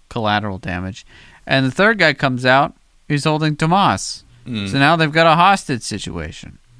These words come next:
Speaker 2: Yeah.
Speaker 1: Just seems like pretty sloppy police work. Great T V,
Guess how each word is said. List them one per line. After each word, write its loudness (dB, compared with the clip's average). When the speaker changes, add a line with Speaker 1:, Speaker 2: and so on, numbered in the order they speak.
Speaker 2:
Yeah. -6
Speaker 1:
Just -8
seems -4
like 0
pretty -4
sloppy -4
police -8
work. -8
Great 4
T 2
V, 0